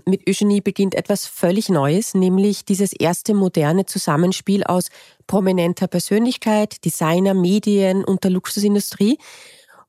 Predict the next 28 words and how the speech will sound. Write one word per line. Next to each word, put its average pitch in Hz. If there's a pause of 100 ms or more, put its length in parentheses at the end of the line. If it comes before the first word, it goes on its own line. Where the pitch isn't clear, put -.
Und 233
viele 240
Historiker 220
sehen 180
ja 196
in 180
Eugénie 190
deshalb, 190
so -
wie 180
du 175
das 175
vorher 170
gesagt 160
hast, 190
die -
erste 175
globale 165
Modeikone 156
der 143
Geschichte. 156
Und 147
das 151
ist 160
halt 147
so 151
wahnsinnig 143
spannend. 135